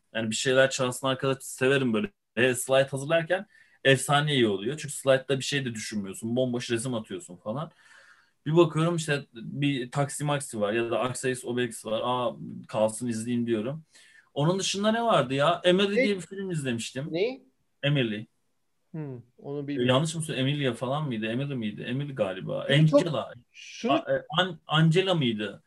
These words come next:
Speaker 2: Angel
Speaker 1: Angel
Speaker 2: A.
Speaker 1: Angel A. Ha tamam Melek var falan.
Speaker 2: Evet.
Speaker 1: Bu bir Fransız bir aktör var. Adamın tek kolu yok. E, neydi? Adam, adamın adını da hatırlamıyorum da o oynuyor falan. Keyifli film. Gaspar Noé için ne diyorsun ya? Çok hızlı gidiyorum ben şu an.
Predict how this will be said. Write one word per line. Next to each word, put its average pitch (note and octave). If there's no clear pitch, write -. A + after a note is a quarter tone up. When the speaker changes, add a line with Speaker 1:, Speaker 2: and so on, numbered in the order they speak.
Speaker 2:
Angel G3
Speaker 1:
Angel G3
Speaker 2:
A. E3
Speaker 1:
Angel F3+
A. -
Ha E3+
tamam D3
Melek D3+
var A#2+
falan. A#2+
Speaker 2:
Evet. D3
Speaker 1:
Bu C3
bir C#3+
Fransız D3+
bir D3+
aktör D3
var. A#2+
Adamın B2
tek -
kolu A#2+
yok. A2+
E, A#2
neydi? D#3
Adam, C3
adamın C3+
adını D3+
da C3+
hatırlamıyorum C3
da A#2+
o C3
oynuyor A#2
falan. B2+
Keyifli E3+
film. C3
Gaspar E3
Noé A3
için A3+
ne B2
diyorsun A#2
ya? D#3+
Çok D#3+
hızlı C#3+
gidiyorum G#2
ben F#2
şu -
an. -